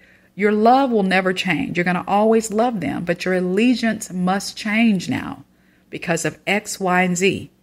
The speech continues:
you know? If you're saying that you can't even keep food down because of this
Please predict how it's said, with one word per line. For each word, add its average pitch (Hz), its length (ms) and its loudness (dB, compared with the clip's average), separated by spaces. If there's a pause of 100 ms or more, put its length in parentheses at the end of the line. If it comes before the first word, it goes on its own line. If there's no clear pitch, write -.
(340)
you 170 100 -8
know? 175 300 -4 (920)
If - 200 -4
you're 240 120 4
saying 226 480 4
that 175 280 0 (180)
you 185 160 -6
can't 220 300 0
even 190 200 0
keep 220 260 0
food 226 300 0
down 233 340 6
because 190 340 0
of 170 140 -4
this 180 260 -2